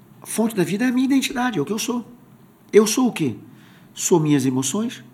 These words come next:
sou os meus desejos e sou o meu coração. Sou o meu pensamento. Por isso é que a gente trabalha. Qual é o, o, o que que, por que que Deus pede isso? Porque Ele quer me dar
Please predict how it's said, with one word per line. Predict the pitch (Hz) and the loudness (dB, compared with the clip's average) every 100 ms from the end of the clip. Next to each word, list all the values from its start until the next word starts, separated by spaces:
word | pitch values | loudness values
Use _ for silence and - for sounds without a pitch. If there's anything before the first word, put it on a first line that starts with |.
| - - - - - - - - - | -20 -20 -20 -20 -20 -20 -20 -20 -8
sou | - 190 185 | -2 2 4
os | |
meus | 147 151 | 2 0
desejos | 127 135 127 190 196 202 - - - _ - _ - _ | 0 -2 0 -2 -2 -8 -14 -20 -20 _ -20 _ -20 _
e | 165 | -6
sou | - 165 170 | -4 -2 -2
o | |
meu | 160 156 - - - - - _ - - | -2 -2 -6 -12 -20 -20 -20 _ -20 -16
coração. | - 170 175 139 127 - - - - | -10 -8 -8 -8 -12 -18 -20 -20 -12
Sou | - 151 | -6 -2
o | |
meu | 151 | -2
pensamento. | 151 156 175 143 127 120 - - - - - _ - - - - - - - - | -2 -4 -6 -6 -6 -8 -20 -20 -20 -20 -20 _ -20 -20 -20 -20 -20 -20 -20 -12
Por | - 202 | -4 0
isso | 254 269 - | 2 2 2
é | 180 | 2
que | - | 2
a | |
gente | 151 156 151 | 0 -2 -4
trabalha. | 156 156 123 117 101 - - - - - - - - - - - - - - - _ - - - _ - - - - | -6 -4 -4 -4 -6 -12 -20 -20 -20 -20 -20 -20 -20 -20 -20 -20 -20 -20 -20 -20 _ -20 -20 -20 _ -20 -20 -20 -12
Qual | - 190 | 0 2
é | 240 | 4
o, | 240 - - | 0 -4 -12
o, | - - | -12 -10
o | - | -6
que | 196 | -2
que, | 196 | -2
por | 165 - - | -4 -6 -6
que | 208 | -2
que | |
Deus | 175 170 | 0 -2
pede | - 151 135 123 | 0 -4 -2 -4
isso? | 107 - - - - - - | -6 -8 -14 -20 -20 -20 -14
Porque | 160 202 | -2 0
Ele | 190 | 2
quer | 190 | 0
me | 175 | -2
dar | 147 120 92 - | -2 -4 -6 -16